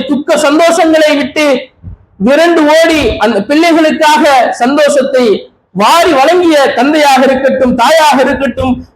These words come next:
பாசத்திற்கு மேல் நேசம் வைத்திருந்த மனைவியாக இருக்கட்டும், யாராக இருந்தாலும் அந்த ஜனாசாவை கொண்டு போய் அடக்கம் செய்துவிட்டு வந்தால்தான் திருப்தி. அல்ஹம்துலில்லாஹ், நல்லபடியா ஜனாசாவை அடக்கம் பண்ணியாச்சு.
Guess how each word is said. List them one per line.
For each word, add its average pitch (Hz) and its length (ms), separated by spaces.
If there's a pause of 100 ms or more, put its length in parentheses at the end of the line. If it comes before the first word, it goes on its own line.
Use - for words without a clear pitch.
(100)
பாசத்திற்கு 330 680
மேல் 285 240
நேசம் 330 340
வைத்திருந்த 302 420
மனைவியாக 311 560
இருக்கட்டும், 269 400
யாராக 339 480
இருந்தாலும் 294 540 (580)
அந்த 220 280 (460)
ஜனாசாவை 269 720
கொண்டு 277 320
போய் 269 240
அடக்கம் 320 520
செய்துவிட்டு 277 480
வந்தால்தான் 294 640
திருப்தி. - 360 (2000)
அல்ஹம்துலில்லாஹ், 196 600
நல்லபடியா 220 440
ஜனாசாவை 190 400
அடக்கம் 165 300
பண்ணியாச்சு. 160 360